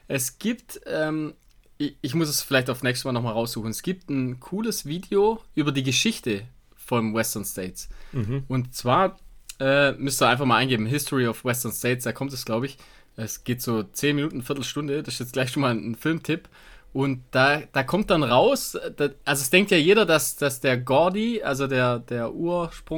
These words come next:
Speaker 1: Ursprungsläufer, der riesige Typ, ähm,
Speaker 2: Ja.
Speaker 1: dass er im Prinzip, dass er sein Pferd gelahmt hat und dann, äh, dass er dann sozusagen das gelaufen ist. Es war aber anscheinend so, dass er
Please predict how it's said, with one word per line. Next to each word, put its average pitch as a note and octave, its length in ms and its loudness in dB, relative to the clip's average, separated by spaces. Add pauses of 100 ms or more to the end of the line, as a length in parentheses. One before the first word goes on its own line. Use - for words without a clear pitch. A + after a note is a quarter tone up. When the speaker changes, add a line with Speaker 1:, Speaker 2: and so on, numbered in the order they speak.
(200)
Speaker 1:
Ursprungsläufer, C#3 1000 -4 (180)
der G#2+ 240 -2
riesige B2 460 -2
Typ, D#3 280 -6 (760)
ähm, B2 280 0
Speaker 2:
Ja. B2+ 120 -2 (640)
Speaker 1:
dass B2 220 -2
er B2+ 260 4
im B2+ 120 -6
Prinzip, B2 280 -10
dass B2+ 160 0
er B2 200 2
sein A#2 260 0
Pferd D3+ 300 4 (240)
gelahmt C3+ 840 4
hat E3 280 -2
und C3 260 -4
dann, C#3 220 2
äh, B2 440 0 (480)
dass B2 180 -4
er B2+ 60 -2
dann B2+ 400 2 (120)
sozusagen A#2+ 520 -4
das A2+ 180 -8
gelaufen A2 340 -2
ist. G#2 100 -8
Es A#2 140 -6
war C#3 100 6
aber D#3+ 180 4
anscheinend B2+ 540 0
so, F3+ 300 -2 (560)
dass B2+ 240 0
er A#2+ 260 2